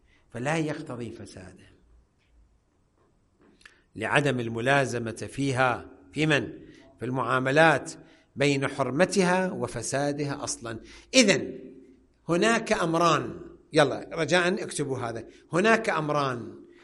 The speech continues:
حرمة تكليفية وفساد المعاملة، وفساد المعاملة. فإن النهي عن المعاملات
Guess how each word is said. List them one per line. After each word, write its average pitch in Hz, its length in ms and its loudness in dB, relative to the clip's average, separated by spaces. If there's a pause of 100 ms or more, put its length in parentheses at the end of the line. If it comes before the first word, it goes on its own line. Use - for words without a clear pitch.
(200)
حرمة 226 800 2
تكليفية 196 1000 -2 (1600)
وفساد 151 720 0
المعاملة، 110 760 -6 (1800)
وفساد 156 500 4
المعاملة. 107 800 -2 (460)
فإن 202 380 6
النهي 254 480 6
عن 233 240 4
المعاملات 226 1000 10